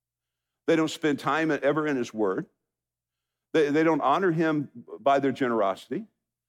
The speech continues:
Th-, they don't see the value of being connected into the life of a church. And so what they're doing is, though they have a faith in God, it's as far as it goes,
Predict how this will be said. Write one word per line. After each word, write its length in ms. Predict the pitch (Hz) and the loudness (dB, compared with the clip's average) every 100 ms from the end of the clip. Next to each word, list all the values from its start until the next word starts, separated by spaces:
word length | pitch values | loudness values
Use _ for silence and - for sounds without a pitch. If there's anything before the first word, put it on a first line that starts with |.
| _ _ _ - | _ _ _ -16
Th-, 320 | - 120 135 | -10 -6 -4
they 160 | 135 156 | 0 2
don't 160 | 170 | 2
see 140 | - 190 | 0 0
the 120 | 160 | 0
value 400 | 147 160 185 170 | 2 2 2 2
of 80 | 139 | 2
being 140 | 156 | 0
connected 420 | - 147 160 165 | 0 0 2 0
into 120 | 147 135 | 0 2
the 100 | 131 | 2
life 280 | 143 156 | 2 0
of 100 | 127 | -4
a 60 | 117 | -10
church. 520 | - 262 180 180 - _ _ _ _ _ _ _ _ | -2 -2 -2 -6 -20 _ _ _ _ _ _ _ _
And 120 | 180 165 | -2 2
so 120 | 175 | 4
what 200 | 190 190 | 4 4
they're 120 | 156 | 2
doing 340 | 156 277 233 | 2 2 2
is, 220 | 185 170 175 | 2 2 2
though 100 | 180 | 2
they 140 | 165 | 4
have 180 | 165 156 | 2 2
a 80 | 131 | 2
faith 380 | 196 285 277 | 2 2 2
in 180 | 196 151 | 2 2
God, 380 | 165 233 151 160 | 2 2 4 2
it's 160 | 170 151 | -2 -6
as 80 | |
far 260 | - 240 247 | -2 -2 0
as 100 | 160 | 0
it 80 | 139 | 0
goes, 360 | 190 190 170 | 2 2 2